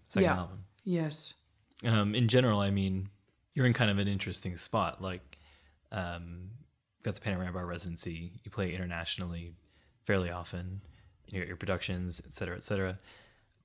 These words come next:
Speaker 1: What else, you know, what else do you want? Or where, where would you, you like to go from here, I guess?
Speaker 2: I would like to also put more, uh,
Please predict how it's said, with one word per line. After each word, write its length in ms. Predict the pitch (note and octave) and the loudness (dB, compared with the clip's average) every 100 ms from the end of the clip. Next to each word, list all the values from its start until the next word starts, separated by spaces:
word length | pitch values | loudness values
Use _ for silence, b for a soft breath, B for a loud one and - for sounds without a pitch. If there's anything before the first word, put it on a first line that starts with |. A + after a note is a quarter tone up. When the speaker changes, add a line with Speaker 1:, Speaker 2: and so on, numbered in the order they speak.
| _ - | _ -10
Speaker 1:
What 260 | A#2+ A#2+ C3+ | 2 6 6
else, 300 | C#3+ C3 - - - | 6 4 2 -2 2
you 100 | A2 | 4
know, 100 | F#2+ | 6
what 160 | A2+ | 6
else 180 | B2 A#2 | 4 2
do 120 | - | 2
you 120 | F#2+ | 2
want? 460 | F2+ F#2+ A#2+ G#2+ - - | 2 0 0 -2 -10 -8
Or 240 | G2+ F#2 G2 A2+ | -6 -4 -8 -6
where, 320 | G#2 G#2+ G#2 C3+ - - _ - | 2 2 2 -2 -14 -20 _ -2
where 200 | A2+ G#2+ | 4 6
would 220 | G#2+ F#2 | 6 2
you, 60 | - - | -6 -10
you 140 | - G#2 | -4 0
like 160 | G2+ - | 2 2
to 80 | |
go 320 | F2+ F#2+ F#2+ F2 | 2 2 2 0
from 220 | - F#2 | -4 -2
here, 220 | F#2 F#2+ | 0 0
I 100 | E2+ | -2
guess? 360 | F2 F#2+ G#2+ - b b b b b b b b b b b b b b | -6 -6 -6 -8 b b b b b b b b b b b b b b
Speaker 2:
I 120 | G3 | 6
would 200 | F3+ G3 | 8 10
like 260 | G3 G#3 G#3+ | 10 6 6
to 180 | G#3 F#3 - | 2 0 4
also 320 | G3+ F#3+ F#3+ | 6 6 4
put 300 | F3+ - F#3+ | 2 0 0
more, 560 | G3 F#3 F3+ F3+ F3 F3+ | 6 8 8 8 8 6
uh, 540 | F3 D#3+ D#3+ D#3+ D#3+ | 4 4 4 4 6